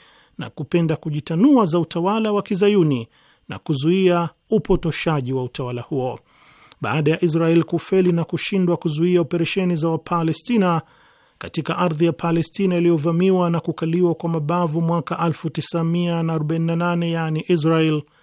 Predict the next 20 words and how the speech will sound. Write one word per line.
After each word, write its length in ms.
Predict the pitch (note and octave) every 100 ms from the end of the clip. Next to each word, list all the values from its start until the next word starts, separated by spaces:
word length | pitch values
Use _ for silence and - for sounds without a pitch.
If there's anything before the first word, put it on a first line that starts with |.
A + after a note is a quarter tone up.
| _ _ _ _
hususan 680 | - - - B3+ - A3 G3+ -
huko 580 | E3+ G3 G3 - F3+ E3
Tel 260 | - E3+ D#3
Aviv, 460 | C#3+ D3 F3 D3 - - _ _ _ _ -
imekuwa 340 | - - F3
ikifanya 520 | D3+ D#3+ - E3+ D#3+
mikakati 600 | D3+ D3 D3 - C#3+ -
ya 40 | C3+
kulipiza 500 | C#3 B2+ C3+ A#2 A2+
kisasi. 640 | B2 - B2 - - G#2+ - _ _ _ -
Awali 440 | A2+ A#2+ D3+ F3 D#3+
ilitaka 480 | E3 D#3+ F3+ - D#3
kufanya 420 | E3+ - E3+ E3
mauaji 460 | D#3+ D#3+ E3+ D#3
ya 60 | D#3+
kigaidi 520 | E3 D3+ D#3 E3 D#3
dhidi 360 | C3+ F3 D#3 E3
ya 260 | D#3+ D#3 -
Yahya 680 | D#3+ F3 E3 E3+ E3 D#3+ E3
As-Sinwar, 720 | - - D#3 D#3+ F#3 G3